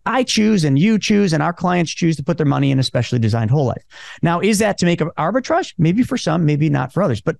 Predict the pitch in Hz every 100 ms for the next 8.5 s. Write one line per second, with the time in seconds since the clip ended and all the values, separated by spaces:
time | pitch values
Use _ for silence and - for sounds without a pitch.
0 | - 202 277 277 240 220 - - _ 175
1 | 151 143 143 - 127 147 180 165 170 143
2 | 165 165 139 135 123 117 117 117 - _
3 | - - 123 170 185 175 170 160 127 117
4 | 190 - _ - - 123 160 214 185 120
5 | 107 104 - - - - 135 - - 208
6 | - - - 131 113 - 185 175 117 101
7 | 101 98 117 156 143 160 233 - 135 110
8 | 120 127 147 - 117